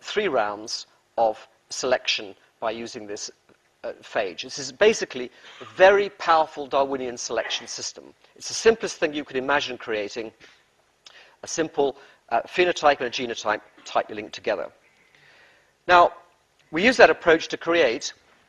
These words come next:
human antibodies, so we could lift off the heavy and light chain genes that form the antigen binding activity from the antibody we'd got on the bacterial virus, and we could rebuild those into a complete antibody. Now we have a complete human antibody, potentially against cancer cells.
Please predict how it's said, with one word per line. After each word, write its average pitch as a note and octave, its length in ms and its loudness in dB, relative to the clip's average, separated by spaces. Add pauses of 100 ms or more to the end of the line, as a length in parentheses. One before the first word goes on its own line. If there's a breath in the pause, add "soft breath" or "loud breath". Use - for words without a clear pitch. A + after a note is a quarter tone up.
human D3 220 -6
antibodies, F#3+ 420 -4
so - 120 -10
we C3 80 -10
could - 140 -20
lift F3+ 240 -6
off C#3 220 -6
the A#2 220 -12
heavy C3 200 -8
and A2+ 80 -10
light A#2 200 -8
chain A2 300 -14
genes E3 500 -10 (300 soft breath)
that - 160 -10
form E3 360 2
the C3+ 100 -2
antigen B2+ 360 -2
binding D3+ 300 -4
activity A#2+ 580 -14 (340 soft breath)
from D#3+ 280 -4
the D3 80 -2
antibody B2 480 -8
we'd A2 200 -18
got B2+ 160 -4
on A2+ 140 -8
the G#2+ 60 -12
bacterial G#2+ 480 -10
virus, C#3+ 460 -6 (180 soft breath)
and E3+ 80 -18
we G#3 60 -6
could G3 140 -6
rebuild E3 500 0
those A2 360 -8 (240 soft breath)
into B2+ 220 -10
a A2+ 40 -10
complete A2+ 360 -12
antibody. C#3 480 -4
Now C3 200 -2
we C3 80 -2
have B2 120 -6
a A2+ 40 -12
complete - 380 -6
human A#2 260 -6
antibody, A2+ 540 -8 (240 loud breath)
potentially A#2 440 -6
against G#2 320 -12
cancer - 300 -16
cells. - 380 -16